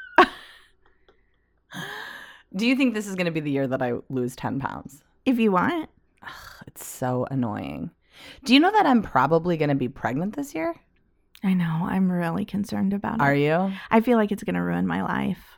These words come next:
Speaker 1: It probably will.
Speaker 2: Yeah, 'cause you're already
Speaker 1: A lot.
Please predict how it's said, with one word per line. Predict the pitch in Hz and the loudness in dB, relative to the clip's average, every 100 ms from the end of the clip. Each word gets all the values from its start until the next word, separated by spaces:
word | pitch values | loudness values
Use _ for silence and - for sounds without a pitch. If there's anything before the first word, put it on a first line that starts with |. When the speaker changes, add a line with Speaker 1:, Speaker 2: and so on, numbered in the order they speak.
| - | -8
Speaker 1:
It | 185 | 0
probably | 392 392 151 139 | 4 4 4 2
will. | 151 175 - - - _ _ - | 4 2 0 -10 -14 _ _ 2
Speaker 2:
Yeah, | 214 190 | 6 6
'cause | 214 208 | 4 2
you're | 240 233 | 4 4
already | 196 214 233 190 175 180 - | 4 4 4 4 0 -4 0
Speaker 1:
A | 147 | 4
lot. | 139 90 - | 4 4 0